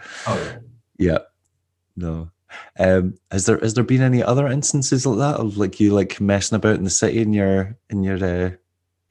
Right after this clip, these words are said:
Speaker 2: graffitiing days, or have you got into trouble for it since you've been out in L A?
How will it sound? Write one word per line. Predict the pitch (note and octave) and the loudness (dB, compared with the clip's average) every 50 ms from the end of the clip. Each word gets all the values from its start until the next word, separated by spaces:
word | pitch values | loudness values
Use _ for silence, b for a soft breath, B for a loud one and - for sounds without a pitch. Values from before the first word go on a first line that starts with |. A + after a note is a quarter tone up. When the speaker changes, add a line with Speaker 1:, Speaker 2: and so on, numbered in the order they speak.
| _ - - | _ -16 -8
Speaker 2:
graffitiing | - G2+ - - - G2+ - G#2 A2 A2 A2 | -6 -6 -4 -2 -2 -2 0 2 2 2 2
days, | G#2 G#2 G#2 A2 A2+ A2 - _ _ _ | 2 2 2 2 2 0 -4 _ _ _
or | - B2+ C3+ A2+ F#2 | 0 2 4 4 2
have | F2+ E2+ G2 | 2 0 0
you | F#2 E2+ - _ | -2 -2 -4 _
got | - F2+ F2+ - | -2 -2 0 0
into | F#2+ F2 - | -2 -4 -8
trouble | - - - - - - A#2+ A#2+ | -10 -8 -4 -2 0 0 0 0
for | A#2+ - A#2+ B2 | 0 0 0 0
it | B2 - | 0 0
since | - - A#2 A#2 - | -2 -4 -4 -4 -4
you've | A2+ G#2+ | -4 0
been | A#2+ A2 | 0 0
out | A2+ A2+ - | 0 0 -2
in | F2+ A2 | -2 -2
L | A2+ A2+ A#2 | 0 0 0
A? | B2 D#3 E3 | -2 -2 -4